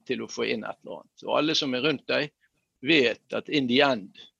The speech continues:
så er det du som bestemmer. Selv om vi har styrer, og vi har corporate governance, og vi har dyktige ansatte, og at hvis det liksom butter imot, så er det, eh, eier, eh, som sitter på majoriteten.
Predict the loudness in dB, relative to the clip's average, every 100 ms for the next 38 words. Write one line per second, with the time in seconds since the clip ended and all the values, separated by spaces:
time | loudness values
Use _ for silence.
0 | _ _ _ -6 -2 2 2 2 -2 -2
1 | 0 -2 -4 -10 -14 -8 -4 -2 -2 -6
2 | -20 -20 _ -4 -2 -2 -4 -2 0 0
3 | -2 -6 -2 -2 0 0 0 -2 -4 -4
4 | -4 -4 -6 -8 -8 -10 -4 -2 -2 -2
5 | -6 -6 -6 -6 -6 -4 -2 0 -4 -8
6 | _ _ -8 -6 -4 -2 -2 -4 -6 -8
7 | -4 -4 -2 2 2 2 -4 -4 -4 -4
8 | -4 -4 -4 -4 -4 -6 -8 -14 _ _
9 | _ _ _ -6 -4 0 0 0 -2 -4
10 | -8 _ _ -6 -4 0 2 4 2 0
11 | -10 -16 -16 -12 -12 -6 -4 -4 -6 -12
12 | -10 -10 -12 -14 -18